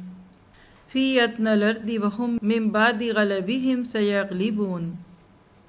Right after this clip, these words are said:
पूरी सूरत में अल्लाह ताला ने जिन चीज़ों को पेश किया है, आप देखें ना, आठ हिस्से हैं इसके। क्योंकि अब सूरतें आती जा रही हैं ना, तो मैं सारा आपको उसका context शुरू में देकर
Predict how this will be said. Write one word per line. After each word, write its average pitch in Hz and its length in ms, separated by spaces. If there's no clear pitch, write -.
पूरी 277 260
सूरत 233 460
में 208 500
अल्लाह 240 240
ताला 208 340
ने 214 180
जिन 254 280
चीज़ों 214 320
को 220 140
पेश 214 340
किया 208 220
है, 214 180
आप 254 100
देखें 214 340
ना, 226 520
आठ 226 320
हिस्से 196 340
हैं 190 200
इसके। 190 280
क्योंकि 226 200
अब 262 80
सूरतें 233 380
आती 254 260
जा 254 140
रही 254 140
हैं 269 60
ना, 277 100
तो 262 140
मैं 233 180
सारा 226 460
आपको 208 300
उसका 220 260
context 220 460
शुरू 220 180
में 233 200
देकर 208 380